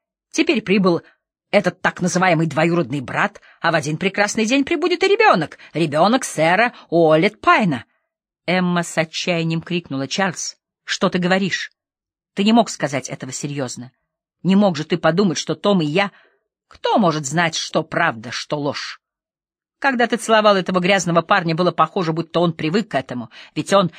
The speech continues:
милый, добрый, верный Том». Он невольно замолчал.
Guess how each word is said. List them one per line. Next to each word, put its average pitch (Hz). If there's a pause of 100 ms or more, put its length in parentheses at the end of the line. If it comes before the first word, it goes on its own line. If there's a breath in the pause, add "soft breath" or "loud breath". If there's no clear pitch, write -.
(120)
милый, 233
добрый, 185 (140 loud breath)
верный 156
Том». 123 (1080)
Он 180
невольно 233
замолчал. 285